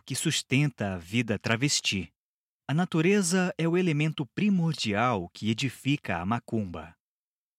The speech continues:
As obras de Pedra Silva vêm imprimindo suas estéticas e éticas a partir de uma pesquisa autoral de criação em arte intitulada Atuação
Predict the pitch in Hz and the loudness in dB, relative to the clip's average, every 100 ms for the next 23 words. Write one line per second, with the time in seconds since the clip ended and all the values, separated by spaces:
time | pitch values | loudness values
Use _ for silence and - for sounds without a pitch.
0 | _ - 120 117 135 135 107 92 82 98 | _ -2 -2 2 2 2 0 -6 -6 -10
1 | - 120 123 160 - - 160 156 160 156 | -2 -2 0 -2 0 2 2 2 0 0
2 | - 131 139 143 185 190 165 123 165 113 | -2 0 2 4 2 2 0 2 2 0
3 | 92 - 107 - 104 - - 160 - - | -4 -4 -4 -4 -4 -6 -2 -2 0 -2
4 | 175 175 156 - - 131 120 113 - - | -2 -2 -2 -8 -2 0 2 2 -2 -4
5 | 131 123 - - _ _ _ _ 123 135 | -2 -2 -2 -12 _ _ _ _ -2 0
6 | 117 - 196 208 165 170 - 117 - 160 | 0 0 2 2 2 0 0 -2 -2 -4
7 | 156 160 151 160 120 127 117 92 90 - | 0 -2 0 0 2 4 2 -2 -8 -2
8 | 127 143 - 175 190 180 120 123 120 - | -2 -2 0 0 2 2 4 2 0 -2
9 | 131 131 147 151 170 156 127 113 113 107 | -4 -4 -4 -2 -2 -2 2 2 2 0
10 | 113 113 _ _ 101 - 98 92 82 - | -2 -4 _ _ -12 -10 -8 -8 -6 -4
11 | 117 131 165 | -2 0 -2